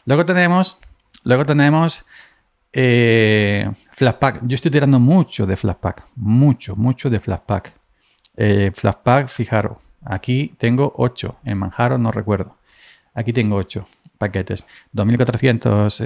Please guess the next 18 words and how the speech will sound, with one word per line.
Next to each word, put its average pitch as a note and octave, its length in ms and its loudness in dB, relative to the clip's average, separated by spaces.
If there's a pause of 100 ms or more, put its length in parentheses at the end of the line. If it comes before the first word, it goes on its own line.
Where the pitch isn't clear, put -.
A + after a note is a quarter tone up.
treinta A2 300 -2
y G2+ 40 -2
siete A#2+ 280 -4
R A2+ 160 -4
P B2 140 0
M C#3+ 140 0
y C3+ 80 0
ocho A2+ 220 -4
Flatpak. - 540 -8 (760)
Estoy C3+ 220 -2
tirando D#3+ 240 2
mucho D#3+ 260 2
de C#3+ 140 0
Flatpak C#3 320 0
porque C3 220 -2
se B2 100 -2
está B2 180 0
convirtiendo, B2+ 460 0